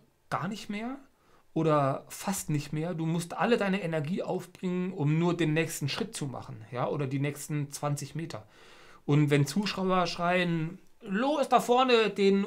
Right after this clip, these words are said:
den holst du noch“, äh, da denkst du dir, äh, „Nee,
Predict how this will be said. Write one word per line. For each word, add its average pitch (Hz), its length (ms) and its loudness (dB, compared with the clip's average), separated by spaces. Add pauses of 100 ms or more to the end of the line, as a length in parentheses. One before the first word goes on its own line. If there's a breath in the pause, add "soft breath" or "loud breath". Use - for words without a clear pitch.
(120)
den 190 200 2
holst 269 320 2
du 190 80 0
noch“, 175 340 0 (640 loud breath)
äh, 147 340 8
da 147 120 2
denkst 143 340 2
du 170 60 -2
dir, 170 800 2
äh, 139 400 2
„Nee, 147 340 0